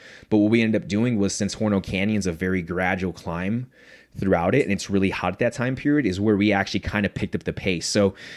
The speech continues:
the way we raced was this idea of composure, consistency, and compete.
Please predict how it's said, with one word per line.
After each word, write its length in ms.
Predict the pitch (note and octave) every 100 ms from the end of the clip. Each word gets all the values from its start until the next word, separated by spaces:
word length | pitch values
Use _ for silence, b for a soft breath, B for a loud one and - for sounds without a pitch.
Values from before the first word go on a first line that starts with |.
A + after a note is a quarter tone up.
| B B
the 80 | A#2
way 120 | G#2+
we 160 | C#3 B2
raced 380 | G2+ G#2 A#2+ -
was 160 | F#2+
this 160 | F2+ F2
idea 380 | F2+ E2+ G2 F#2+
of 80 |
composure, 680 | - F#2 E2 G2 A#2+ C#3 C3+
consistency, 800 | C3 G#2+ F#2+ G#2 G2 G2+ - G#2
and 120 | F#2+
compete. 560 | E2 D#2+ - E2 - -